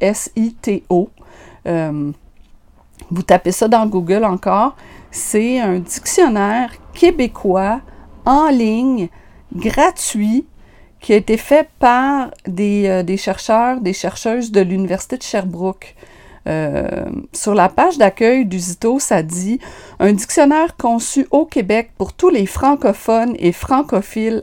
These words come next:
intéressés par une description ouverte du français. »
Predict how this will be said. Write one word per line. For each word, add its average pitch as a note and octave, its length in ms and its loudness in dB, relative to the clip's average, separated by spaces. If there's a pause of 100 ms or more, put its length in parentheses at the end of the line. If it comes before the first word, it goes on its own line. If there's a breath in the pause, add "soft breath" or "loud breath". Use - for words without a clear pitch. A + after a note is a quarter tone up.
intéressés B3 680 -2
par F#3+ 200 -4
une F#3 200 -2
description G#3 800 -6
ouverte A#3 500 -2
du F3 160 -6
français. » E3 640 -6